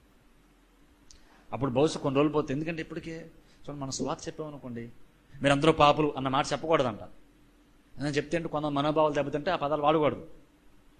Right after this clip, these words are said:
"యేసుప్రభువే మార్గం" అనకూడదు. అమెరికాకి వెళ్ళి కూర్చోండి, "నేనే మార్గం" అన్నారు చూసారు యేసుప్రభు, ఇంగ్లీష్ బైబిల్ వస్తుంది, "I am the way." అంటే, "నేను తప్ప వేరే మార్గం లేదు." దా అంటే ఏంటి? "నేను తప్ప వేరే మార్గం లేదు."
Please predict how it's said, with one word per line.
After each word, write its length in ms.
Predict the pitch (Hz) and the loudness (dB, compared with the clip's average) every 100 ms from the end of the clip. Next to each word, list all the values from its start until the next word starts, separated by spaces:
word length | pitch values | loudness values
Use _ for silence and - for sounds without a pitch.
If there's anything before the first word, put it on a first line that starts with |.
| - | -2
"యేసుప్రభువే 580 | 147 147 151 143 156 160 | 0 2 2 6 10 10
మార్గం" 340 | 160 147 139 | 10 8 6
అనకూడదు. 320 | 139 127 123 | -2 -2 -4
అమెరికాకి 380 | 120 143 160 156 | -2 -2 -2 -4
వెళ్ళి 300 | 151 143 196 233 - _ _ _ - | -4 -4 -4 -6 -16 _ _ _ -12
కూర్చోండి, 580 | 123 156 - - - 110 | -10 -10 -12 -18 -10 2
"నేనే 320 | 131 147 175 | 6 8 8
మార్గం" 300 | 180 160 156 | 10 8 8
అన్నారు 180 | 147 131 | 4 2
చూసారు 220 | 135 135 | -2 -2
యేసుప్రభు, 520 | 131 131 131 117 156 - - _ - | -4 -2 -4 -2 -4 -8 -20 _ -12
ఇంగ్లీష్ 220 | 113 135 147 | -4 0 2
బైబిల్ 180 | 156 | 2
వస్తుంది, 240 | 143 147 - 110 | 2 -2 -8 -2
"I 40 | 135 | 0
am 180 | 165 196 - 127 113 | 0 -4 -10 -14 6
the 240 | 147 185 | 8 10
way." 140 | 170 110 104 - - - 123 | 8 4 -2 -16 -20 -10 -4
అంటే, 160 | 143 | -2
"నేను 240 | 156 151 165 | 2 2 2
తప్ప 80 | |
వేరే 220 | 170 160 160 | 2 2 2
మార్గం 300 | 143 139 131 | 2 0 -2
లేదు." 180 | 104 | -2
దా 100 | 110 | 2
అంటే 280 | 160 170 165 | 2 0 -4
ఏంటి? 260 | 165 165 165 - - - | -6 -8 -12 -16 -12 -2
"నేను 240 | 131 139 | 2 2
తప్ప 80 | 147 | 0
వేరే 220 | 147 151 | -2 0
మార్గం 320 | 143 151 143 | 2 2 2
లేదు." 160 | 120 95 | -2 -4